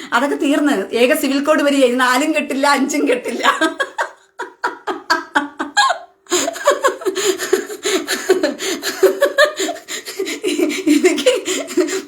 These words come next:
ഇനി, ഇനി ഏക സിവിൽ കോഡ് വന്നു കഴിഞ്ഞാ നിന്റെയൊക്കെ നാല് കെട്ടും തീരും, അഞ്ച് കെട്ടും തീരും, എല്ലാ കെട്ടും തീരും. നമ്മന്റെ ശരീരത്ത് നിയമമൊക്കെ കാറ്റി കിടക്കും.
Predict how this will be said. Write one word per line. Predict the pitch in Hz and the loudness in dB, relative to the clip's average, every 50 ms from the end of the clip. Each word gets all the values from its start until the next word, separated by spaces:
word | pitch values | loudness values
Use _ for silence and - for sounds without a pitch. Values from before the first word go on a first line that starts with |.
| - 294 302 - - 320 - 349 311 311 370 - 523 508 - - - 440 - - - - 381 - - _ - - - - - - - - - 339 330 - | 0 0 2 4 2 2 4 4 2 2 2 0 -2 -4 -4 -6 -8 -10 -10 -10 -10 -10 -10 -10 -10 _ -20 -14 -10 -10 -10 -10 -10 -8 -8 -8 -6 0
ഇനി, | 247 262 294 311 330 - - 381 - - 339 330 - 381 370 - - - | 2 4 6 6 4 4 4 2 2 2 -2 -6 -6 -8 -8 -8 -8 -8
ഇനി | 277 262 | -8 -6
ഏക | 302 302 269 262 277 269 320 | -4 -4 -2 -2 0 -2 -2
സിവിൽ | 320 - 294 285 302 302 | -4 -4 -4 -4 -4 -2
കോഡ് | 294 302 311 311 320 | 4 4 4 4 6
വന്നു | 311 294 285 302 302 | 4 2 4 4 4
കഴിഞ്ഞാ | 285 285 285 277 277 233 240 415 - - _ _ _ _ _ - | 4 4 2 2 0 0 0 -2 -4 -8 _ _ _ _ _ -8
നിന്റെയൊക്കെ | 262 240 233 247 247 254 262 | -6 0 2 2 2 2 2
നാല് | 240 240 233 240 247 277 320 320 | 2 4 4 4 4 4 2 0
കെട്ടും | 311 294 - 339 330 320 | 0 0 0 -2 0 0
തീരും, | 302 285 285 294 330 - - - - _ - - | 0 0 0 0 -2 -2 -4 -12 -20 _ -6 -4
അഞ്ച് | 220 240 262 277 285 415 | -2 0 0 2 2 4
കെട്ടും | 330 285 285 285 277 269 | 4 4 2 2 -2 -2
തീരും, | 254 262 240 254 277 294 285 | -2 -2 -2 -2 -2 0 0
എല്ലാ | 220 240 240 262 269 | 0 0 2 2 2
കെട്ടും | - - 254 254 247 - 254 247 | 2 2 -2 -2 0 0 0 0
തീരും. | 214 220 208 190 190 - - - _ _ _ _ - | 0 -2 -2 -2 -4 -8 -10 -16 _ _ _ _ -6
നമ്മന്റെ | 240 247 254 277 262 262 - | -2 0 2 4 4 4 4
ശരീരത്ത് | - 233 220 254 294 285 285 302 302 | 4 4 2 2 0 -2 -2 0 2
നിയമമൊക്കെ | 294 285 277 277 277 262 254 - 277 269 277 277 - - - - | 2 2 2 2 2 0 0 0 0 0 0 -2 -4 -10 0 4
കാറ്റി | 233 233 247 247 - 311 | 4 6 4 4 2 -2
കിടക്കും. | 311 - 247 220 226 - - 185 165 - _ | -4 -2 -4 -4 -4 -6 -8 -12 -12 -14 _